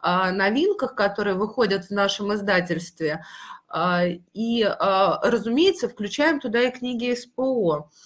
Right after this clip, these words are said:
А, однако этот пул книг, а, заслуживает отдельного внимания,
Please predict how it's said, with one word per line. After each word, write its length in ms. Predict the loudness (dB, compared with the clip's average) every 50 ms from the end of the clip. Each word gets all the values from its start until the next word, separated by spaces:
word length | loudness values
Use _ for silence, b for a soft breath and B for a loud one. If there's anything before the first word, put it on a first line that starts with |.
| B B B B B B B
А, 280 | -4 0 2 2 2 4 4
однако 460 | 2 2 2 2 0 0 0 0 -2
этот 320 | -2 -2 -4 -8 -8 _ -6
пул 180 | -4 -4 -2
книг, 320 | 0 2 2 2 2 2 2
а, 200 | 2 2 2 0 -2
заслуживает 840 | -2 0 0 -2 -2 -2 -4 -2 0 0 0 2 2 0 2 2
отдельного 540 | 2 0 2 0 -2 -2 0 -2 -2 -2 -2
внимания, 760 | -2 -2 0 0 2 2 2 2 2 2 0 -2 -2 -4 -8